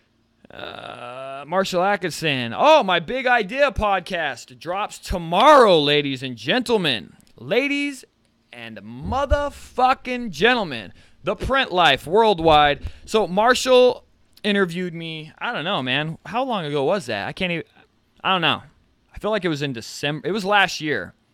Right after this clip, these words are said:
I think we were, we were at, like, f-, th-, uh, two or three or four thousand subscribe-, maybe something like that. I don't know. A lot smaller.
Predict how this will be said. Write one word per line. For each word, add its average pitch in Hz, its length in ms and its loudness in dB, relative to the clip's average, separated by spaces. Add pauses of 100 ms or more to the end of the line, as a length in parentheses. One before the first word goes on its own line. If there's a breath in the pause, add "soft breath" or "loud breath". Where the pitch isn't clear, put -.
(560 soft breath)
I 123 140 -4
think 190 200 -4
we 180 120 -4
were, 165 100 -4 (160)
we 175 160 -6
were 165 140 0
at, 139 100 -2
like, 131 160 -4
f-, - 440 -20 (180)
th-, 131 120 -20 (120)
uh, 120 260 -6
two 196 320 -8
or 139 160 -4
three 170 420 -10
or 151 60 -4
four 170 300 -6
thousand 156 340 -4
subscribe-, 143 520 -8
maybe 156 200 -10
something 131 260 -12
like 107 160 -12
that. 101 140 -10
I 131 60 -4
don't 135 100 -6
know. 113 220 -10 (520 soft breath)
A 135 40 -14
lot 175 180 -4
smaller. 165 440 -6